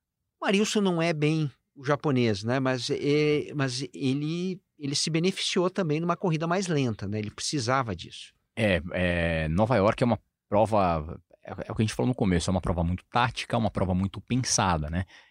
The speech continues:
Speaker 2: Então, quem s-, tem a manha de correr a prova,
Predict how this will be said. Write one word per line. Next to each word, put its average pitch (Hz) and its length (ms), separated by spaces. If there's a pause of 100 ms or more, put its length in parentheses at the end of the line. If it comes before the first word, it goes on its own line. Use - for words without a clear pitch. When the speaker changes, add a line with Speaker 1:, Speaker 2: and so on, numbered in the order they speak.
(160)
Speaker 2:
Então, 123 240
quem 147 240
s-, - 260
tem 175 280
a 156 80
manha 98 440
de 90 140
correr 107 380
a 113 60
prova, 98 720